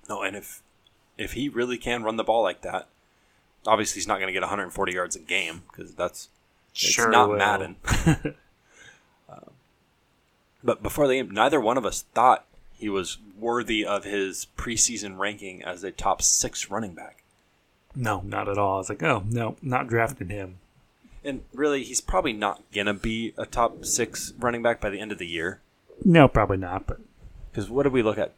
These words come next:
Speaker 1: Number six running back was, like, fifteen hundred yards from scrimmage. And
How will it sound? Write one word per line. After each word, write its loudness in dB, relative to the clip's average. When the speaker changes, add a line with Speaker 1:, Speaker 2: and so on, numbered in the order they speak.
Speaker 1:
Number 0
six 0
running 2
back 4
was, -4
like, -2
fifteen -6
hundred -2
yards 2
from -6
scrimmage. -6
And -10